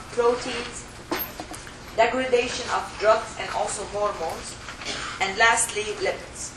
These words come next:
That's clear? Because the liver is so vital of an organ, uh, many of these functions can be affected when you have a liver disease. However, the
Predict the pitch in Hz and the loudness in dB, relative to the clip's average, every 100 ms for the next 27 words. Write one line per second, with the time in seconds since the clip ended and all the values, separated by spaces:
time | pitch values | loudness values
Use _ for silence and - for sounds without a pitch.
0 | - - - - - 208 220 262 277 330 | -12 -12 -12 -10 0 2 2 0 0 -2
1 | - - - - - - - - - - | -6 -14 -14 -12 -12 -12 -14 -14 -14 -14
2 | - - - - - - - - - 311 | -10 -10 -10 -12 -14 -14 -8 -4 4 6
3 | 370 320 294 302 277 240 - - 254 240 | 8 6 6 4 4 2 2 0 4 4
4 | 233 226 240 269 226 196 180 180 - 185 | 6 8 6 6 2 2 2 -2 0 2
5 | 170 190 233 - - - - - - - | 2 0 -2 -4 -8 -8 -12 -12 -12 -12
6 | - - - - - - - - - - | -12 -12 -14 -14 -14 -14 -14 -14 -14 -12
7 | - - - - - - - - - - | -10 -10 -12 -14 -14 -14 -14 -14 -14 -14
8 | - - - 208 208 208 202 - 190 214 | -6 -4 4 8 8 6 2 -6 -10 -2
9 | 269 330 339 294 269 262 285 - - 262 | 0 2 4 4 2 -2 -2 -4 -2 0
10 | - - - - - - - - 247 247 | 2 0 0 -2 -4 -8 -6 0 0 2
11 | - - 330 330 - 440 - - - - | 0 0 0 0 2 0 0 -6 -8 -2
12 | 226 220 226 233 214 208 208 214 214 196 | 0 2 2 2 2 0 0 0 0 0
13 | 170 170 - 143 - - - - - - | -2 -6 -6 -8 -10 -10 -10 -12 -14 -14
14 | - - 240 269 277 196 - - 208 | -10 4 6 6 4 2 -2 0 2